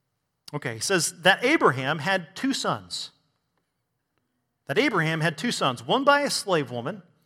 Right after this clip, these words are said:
and one by a free woman. But the son of the slave was born according to the flesh, while the son of the free woman was born through promise.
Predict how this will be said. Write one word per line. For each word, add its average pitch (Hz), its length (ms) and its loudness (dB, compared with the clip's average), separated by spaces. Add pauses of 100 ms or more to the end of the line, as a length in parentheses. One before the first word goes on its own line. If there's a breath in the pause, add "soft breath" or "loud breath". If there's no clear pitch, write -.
(400)
and 123 120 -8
one 135 120 -4
by 175 160 4
a 190 60 -4
free 269 240 -6
woman. 110 280 -10 (920)
But - 60 -16
the - 80 -14
son 247 280 0
of 269 60 -14
the 269 80 -4
slave 175 400 0
was 139 160 -4
born 196 300 0
according 220 500 -2
to 220 100 -8
the 202 80 -2
flesh, - 560 -6 (640)
while 113 140 -10
the 127 80 -6
son 214 200 0
of 202 100 -6
the 165 60 -4
free 277 280 0
woman 165 320 0
was 127 120 -6
born 190 400 -2 (160)
through 160 200 -6
promise. 196 580 -4